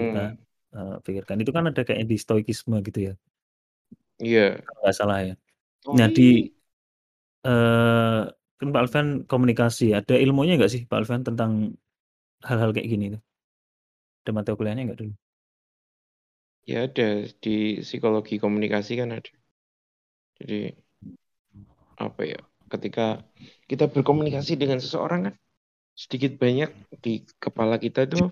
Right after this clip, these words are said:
Speaker 2: ada pemetaan sama orang yang kita ajak komunikasi itu. Ya, maksudnya
Speaker 1: Apa yang dipetakan?
Speaker 2: giman-,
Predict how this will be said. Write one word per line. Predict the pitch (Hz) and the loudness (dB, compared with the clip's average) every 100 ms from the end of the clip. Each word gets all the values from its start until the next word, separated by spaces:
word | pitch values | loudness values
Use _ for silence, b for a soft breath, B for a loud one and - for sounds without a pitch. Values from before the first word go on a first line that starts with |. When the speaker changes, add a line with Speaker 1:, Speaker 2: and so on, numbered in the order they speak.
| _ _ _ _ _ _ _ | _ _ _ _ _ _ _
Speaker 2:
ada | 117 113 | -4 -2
pemetaan | 110 113 110 107 - 113 110 113 117 _ - | -2 -2 -2 -4 -4 -4 -4 -8 -14 _ -14
sama | 107 107 107 110 110 _ _ 98 101 _ _ _ - | -8 -6 -6 -8 -14 _ _ _ -20 _ _ _ -8
orang | 110 110 110 | -6 -4 -4
yang | 104 | -4
kita | 101 104 107 101 104 - _ _ - | -6 -6 -4 -4 -8 -14 _ _ -14
ajak | 98 101 | -8 -8
komunikasi | 98 104 101 98 95 95 | -6 -6 -6 -6 -6 -8
itu. | - 101 98 _ _ _ _ | -8 -12 -16 _ _ _ _
Ya, | - 98 98 - - - | -14 -12 -12 -14 -20 -14
maksudnya | 95 98 131 | -14 -8 -4
Speaker 1:
Apa | 123 | -2
yang | 113 | -2
dipetakan? | 110 110 104 104 | -6 -8 -8 -6
Speaker 2:
giman-, | 101 95 95 | -2 -2 -2